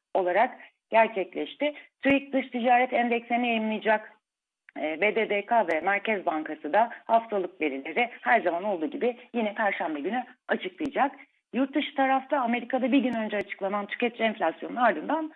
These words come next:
gözler bu kez üretici enflasyonunda olacak. E, fiyat, fiyatlarda Temmuz ayı için beklentiler, e, aylık bazda yüzde sıfır nokta sekiz, yıllık yüzde on nokta dokuz artış yönünde. Yine Perşembe günü Amerika Hazinesi,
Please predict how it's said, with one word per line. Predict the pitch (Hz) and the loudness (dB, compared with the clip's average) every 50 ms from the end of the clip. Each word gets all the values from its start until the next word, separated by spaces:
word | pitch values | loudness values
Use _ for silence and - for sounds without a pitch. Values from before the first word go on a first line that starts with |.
| _ _ _ - | _ _ _ 2
gözler | 262 269 240 247 247 247 233 | 2 4 4 4 4 4 4
bu | 254 240 - | 0 -2 0
kez | 247 262 277 269 277 - - | 2 2 2 2 0 -4 -2
üretici | 220 233 226 226 - 254 233 | 0 0 0 -2 -2 0 0
enflasyonunda | 202 180 - 156 139 139 - - 139 131 131 131 | 0 0 -2 -2 -2 -2 -2 -4 -6 -4 -2 -2
olacak. | 175 220 220 233 190 247 240 240 247 - - - _ _ _ _ _ _ - | -2 -2 -2 0 2 2 2 0 -2 -10 -20 -20 _ _ _ _ _ _ -2
E, | 196 202 202 202 196 | 0 0 0 0 -2
fiyat, | 202 - 262 240 240 233 240 - _ _ _ _ | -2 2 4 4 4 4 2 -8 _ _ _ _
fiyatlarda | - 233 226 233 226 233 240 233 233 240 247 | 0 2 4 4 4 4 2 2 2 2 -2
Temmuz | 247 247 233 233 254 220 233 | -2 -2 -2 -2 -2 0 0
ayı | 233 214 | 0 0
için | 214 214 - 226 220 214 | 0 -4 -6 -6 -2 -2
beklentiler, | 226 226 226 240 214 208 208 - 233 262 269 254 262 - _ _ _ _ _ | -4 -4 -4 -6 -6 -6 -6 0 0 0 0 0 -6 -12 _ _ _ _ _
e, | - 180 180 180 | -4 -2 -2 0
aylık | - 208 220 226 247 240 - | 0 2 2 2 0 -2 0
bazda | 202 180 165 139 151 | -2 0 0 -2 -4
yüzde | 165 165 190 196 170 190 | -2 -2 -2 -4 -4 -6
sıfır | 180 - 233 226 - 247 240 | -8 -10 -14 -12 -8 -6 -6
nokta | 240 226 233 - 226 226 - | -6 -8 -8 -10 -12 -8 -6
sekiz, | 233 226 - 247 226 - - _ _ _ _ | -8 -6 -6 -8 -10 -12 -20 _ _ _ _
yıllık | 262 269 254 226 220 226 226 - - - _ _ _ | 2 2 2 2 0 -4 -6 -10 -18 -20 _ _ _
yüzde | 233 254 240 196 - | -4 -4 -4 -4 -6
on | - - 233 262 240 208 | -6 -4 -2 -2 -2 -4
nokta | 175 - - 185 170 | -8 -10 -12 -10 -6
dokuz | 202 208 208 - 254 254 - - - _ _ _ _ | -6 -6 -6 -8 -10 -12 -12 -18 -20 _ _ _ _
artış | - 226 220 208 214 - 233 240 214 - 214 | 0 2 2 2 0 -2 -10 -14 -10 -4 -2
yönünde. | 202 175 151 139 - - - - - _ _ _ - - - - - _ | -2 -2 -2 -4 -4 -6 -8 -8 -10 _ _ _ -20 -16 -16 -16 -12 _
Yine | 202 247 277 285 285 | 4 6 6 6 8
Perşembe | 285 269 254 254 254 262 247 247 254 254 | 8 6 6 6 4 2 2 2 2 2
günü | 226 214 233 254 277 285 | 2 2 0 2 0 0
Amerika | 277 - 208 220 220 214 214 - 233 208 196 | -2 -2 -4 -4 -4 -4 -2 -2 -2 0 0
Hazinesi, | 196 165 156 180 175 170 170 - _ - 254 277 277 262 - | -2 -2 -2 -6 -6 -6 -8 -12 _ -2 0 0 0 0 -4